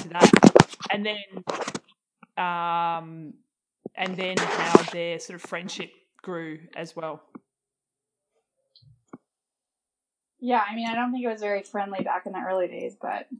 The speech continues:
Speaker 1: No, didn't sound like
Speaker 2: Yeah.
Speaker 1: it.
Speaker 2: Yeah.
Speaker 1: Uh, funny. Uh, so do you wanna know how I knew about that?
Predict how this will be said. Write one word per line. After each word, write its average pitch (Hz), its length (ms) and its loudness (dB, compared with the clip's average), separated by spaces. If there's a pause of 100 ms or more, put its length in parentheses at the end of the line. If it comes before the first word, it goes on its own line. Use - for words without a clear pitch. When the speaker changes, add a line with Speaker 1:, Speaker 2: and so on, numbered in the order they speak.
(680)
Speaker 1:
No, 180 380 -6 (520)
didn't 175 200 -12
sound 151 260 -10
like 151 180 -8
Speaker 2:
Yeah. - 80 -10
Speaker 1:
it. - 180 -16 (760)
Speaker 2:
Yeah. 220 240 -8 (540)
Speaker 1:
Uh, 208 1000 2
funny. 160 680 -12 (460)
Uh, 180 420 -2
so 214 300 2
do 202 160 -6
you 226 60 2
wanna 226 100 0
know 196 200 0
how 185 240 -2
I 175 340 -2
knew 180 440 -6
about 165 500 -6 (760)
that? 196 320 -6